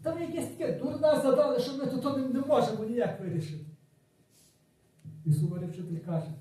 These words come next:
«Якщо це ви не змогли вирішити, це не означає, що завдання дурне. Це швидше всього ви». Ну, не буду довго говорити.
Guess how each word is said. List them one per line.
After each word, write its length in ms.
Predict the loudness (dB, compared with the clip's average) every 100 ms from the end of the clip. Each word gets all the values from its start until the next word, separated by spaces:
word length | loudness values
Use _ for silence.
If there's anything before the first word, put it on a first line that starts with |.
| -16 _ _ _ _ _ -20 _ _ _ _ _
«Якщо 360 | 4 4 2 -6
це 180 | -8 -6
ви 100 | -6
не 140 | -6
змогли 360 | -6 -4 -4 -6
вирішити, 440 | -10 -10 -10 -8
це 160 | -6 -6
не 120 | -4
означає, 480 | -6 -6 -6 -6 -6
що 160 | -10
завдання 760 | -8 -8 -8 -4 -4 -2 -2 -2
дурне. 500 | -2 -2 -2 -6 -10 -12 -18 -20 _ _ _ _ _ _ _ _ _ _ _ _
Це 140 | 0
швидше 400 | 0 -2 -4 -6
всього 460 | -6 -4 -2 -4 -6 -6
ви». 580 | -4 -4 -4 -4 -6 -8 -16 -20 _ _ _ -20 -20 -20 _ -20 -20 -20 -20 _ _
Ну, 80 | -2
не 60 | 0
буду 180 | 0 -2
довго 260 | -4 -6
говорити. 380 | 0 2 2 0